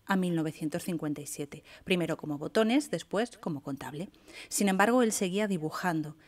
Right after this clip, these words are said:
Finalmente dejó el banco y empezó a trabajar en la editorial Marco. Después pasó a Bruguera en mil novecientos cincuenta y siete con veintiún años.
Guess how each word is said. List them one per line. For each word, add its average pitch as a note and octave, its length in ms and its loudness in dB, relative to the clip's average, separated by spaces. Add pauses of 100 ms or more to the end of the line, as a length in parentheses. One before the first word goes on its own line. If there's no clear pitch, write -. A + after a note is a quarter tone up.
(140)
Finalmente A3+ 500 6
dejó G3 300 4
el F3+ 100 4
banco F#3 320 4
y F#3 80 2
empezó E3+ 380 0
a F3+ 80 2
trabajar E3 600 0
en F#3 120 0
la E3+ 80 2
editorial D#3+ 500 -2
Marco. D3 460 -4 (260)
Después F3 360 2
pasó D#3 260 -4
a D#3+ 80 2
Bruguera G#3+ 480 4 (300)
en E3+ 120 0
mil F3 140 2
novecientos D3 480 -2
cincuenta F#3+ 300 0
y E3 60 -2
siete F#3 360 0 (220)
con G3 160 4
veintiún E3 420 0
años. C#3 420 -10